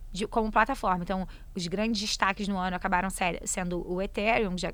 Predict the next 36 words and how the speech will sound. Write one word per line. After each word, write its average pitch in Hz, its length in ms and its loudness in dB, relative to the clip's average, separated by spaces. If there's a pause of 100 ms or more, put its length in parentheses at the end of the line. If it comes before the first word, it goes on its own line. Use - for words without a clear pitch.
(100)
valorizou 180 400 -2
acho 190 140 -4
que 196 140 -6
cento 226 260 -2
e - 40 -8
setenta 202 300 -2
por - 120 -12
cento 175 240 -4
esse - 180 -6
ano, 170 340 -2 (600)
é, 180 460 2
o 190 80 -6
Solana, 214 1000 6 (300)
é, 185 140 4
algumas 214 440 2
plataformas 220 800 2 (180)
que - 220 0
a-, 233 80 4 (240)
que - 160 0
habil-, 247 460 6
que - 120 -8 (160)
possibilitam 277 1000 4
a 233 80 4
criação 214 480 0
desses 208 280 8
universos 185 460 0
de 170 80 2
DeFi, 185 600 6
de 160 80 -8
game, 185 600 0 (400)
é, 175 200 0
que - 100 -4
tão 240 160 2
sendo 247 240 2
as 262 140 4
primeiras 247 800 2